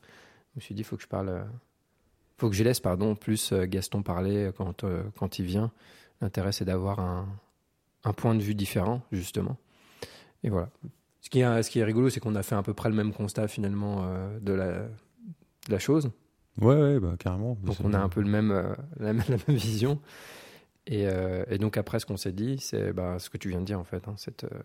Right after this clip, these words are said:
Speaker 1: cette histoire que, moi, je trouvais ça rigolo d'un podcast où on parle de travail à deux, d'écoute et tout ça,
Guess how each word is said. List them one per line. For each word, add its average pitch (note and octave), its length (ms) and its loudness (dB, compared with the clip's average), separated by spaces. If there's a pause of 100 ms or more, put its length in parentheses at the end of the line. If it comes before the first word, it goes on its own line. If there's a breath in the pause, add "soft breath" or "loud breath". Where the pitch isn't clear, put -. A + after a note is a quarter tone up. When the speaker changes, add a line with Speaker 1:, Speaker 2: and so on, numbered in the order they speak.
(140)
Speaker 1:
cette - 280 -14
histoire - 380 -4
que, E2+ 340 -4 (1600 soft breath)
moi, A#2 80 4
je A2 40 2
trouvais A2 140 2
ça G2+ 120 2
rigolo G#2+ 340 4
d'un G2+ 160 2
podcast A2 480 -2
où - 20 -2
on G2 80 -2
parle G#2 200 2
de G#2 60 2
travail G2+ 280 0
à F#2+ 60 0
deux, G#2 300 2
d'écoute G#2 520 0
et G2+ 80 2
tout - 100 -6
ça, - 140 -2